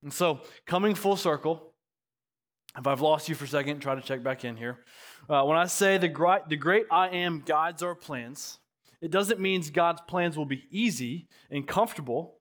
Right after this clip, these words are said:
In fact, God's plan may be very difficult, but when the I Am guides our plans, he often takes us through difficulty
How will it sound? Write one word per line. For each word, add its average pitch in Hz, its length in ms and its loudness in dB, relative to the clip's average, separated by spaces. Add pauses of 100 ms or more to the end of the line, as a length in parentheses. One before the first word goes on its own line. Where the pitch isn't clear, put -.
(420)
In 147 80 -6
fact, 196 360 2
God's 175 240 4
plan 202 640 2 (160)
may 226 200 2
be 254 100 4
very 190 300 4
difficult, 165 580 -2 (380)
but 180 100 2
when 185 160 4
the 175 80 4
I 220 280 4
Am 226 320 2
guides 202 360 4
our 175 160 4
plans, 175 400 0
he 170 140 -2
often 202 380 4
takes 202 340 -4
us 190 160 -6
through 151 160 -12
difficulty 190 720 -8